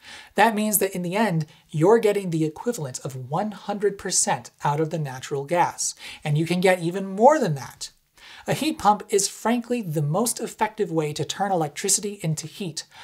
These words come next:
so even on today's fossil-fired power grid,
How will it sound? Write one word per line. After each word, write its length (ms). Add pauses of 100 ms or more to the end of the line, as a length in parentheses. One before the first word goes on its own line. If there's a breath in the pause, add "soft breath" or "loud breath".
(100)
so 180
even 300
on 160
today's 520
fossil-fired 760
power 300
grid, 320